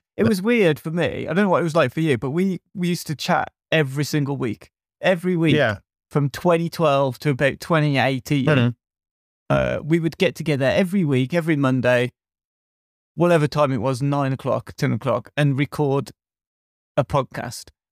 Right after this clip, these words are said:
Speaker 1: And then I would
Speaker 2: Hmm.
Speaker 1: spend my week editing, publishing, tweeting, Facebooking, all that stuff about it, writing all the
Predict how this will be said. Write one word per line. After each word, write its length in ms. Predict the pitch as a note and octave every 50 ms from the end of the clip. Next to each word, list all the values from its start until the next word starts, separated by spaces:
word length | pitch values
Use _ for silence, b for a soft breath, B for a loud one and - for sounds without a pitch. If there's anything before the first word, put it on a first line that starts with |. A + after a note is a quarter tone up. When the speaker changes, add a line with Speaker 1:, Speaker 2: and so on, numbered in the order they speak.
| _
Speaker 1:
And 120 | - D3+ D#3
then 100 | D#3 D#3
I 80 | D3+ D3
would 120 | D3 D3
Speaker 2:
Hmm. 120 | B2+ A2+ G2+
Speaker 1:
spend 200 | - E3 D3+ D#3
my 100 | D3 C#3
week 260 | C3+ C3 C3 - - -
editing, 540 | D3+ D3 B2 C3 - - D3 C3+ B2+ B2+ - _ _ _ _ _ _ _ _ _ _ _ _ _ _ _
publishing, 760 | - - C3+ B2+ C3+ B2+ - - D3 C#3+ C3 B2+ B2+ B2 A#2 - _ _ _ _ _ _ _ _ _ _ _ _ _
tweeting, 720 | - - D#3 D#3 D3 - - D3+ D3 C#3+ C#3+ C#3 C3+ -
Facebooking, 720 | - E3 D3+ C#3+ - _ D#3 D#3 - - D#3 C#3+ C#3+ C#3+ D3+
all 140 | D#3+ E3
that 160 | D#3 C3+ G#2+ -
stuff 240 | - - C3+ A2+
about 380 | B2+ A#2 B2+ A#2+ A#2 A#2+ - -
it, 160 | A2 A#2 A2+ _ _ _ _ _ _ _ _ _ _ _ _ _
writing 460 | - C#3+ D#3 D#3 D3+ D3 - D#3+ D3 C#3+
all 100 | C#3 C3
the 140 | C3+ B2+